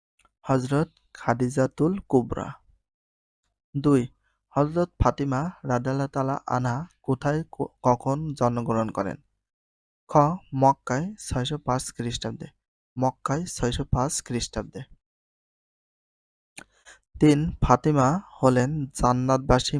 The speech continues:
মহিলাদের নেত্রী। উক্তিটি কোন হাদিস গ্রন্থের? খ, সহিহ বুখারী, সহিহ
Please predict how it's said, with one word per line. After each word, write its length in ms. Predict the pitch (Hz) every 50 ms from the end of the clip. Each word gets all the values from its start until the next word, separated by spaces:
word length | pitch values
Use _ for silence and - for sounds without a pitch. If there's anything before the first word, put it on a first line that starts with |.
| 131 123
মহিলাদের 480 | 120 120 120 123 127 127 131 135 127 123 120
নেত্রী। 400 | 120 117 - _ _ - - 90 - - _ _ _ _ _ _ - - _ _ _ _ -
উক্তিটি 400 | 160 - - - - 151 - 160 156 -
কোন 220 | - 156 165 165 160
হাদিস 340 | 143 139 123 135 175 165 131 131
গ্রন্থের? 480 | - - 117 110 107 - - 107 110 127 - _ _ _ _ _ _ _ -
খ, 40 | - - 139 143 175 202 - - - -
সহিহ 300 | - - 131 131 151 185 214 - - -
বুখারী, 420 | 123 135 135 - - 110 - - - 76 - - -
সহিহ 280 | - 131 131 147 190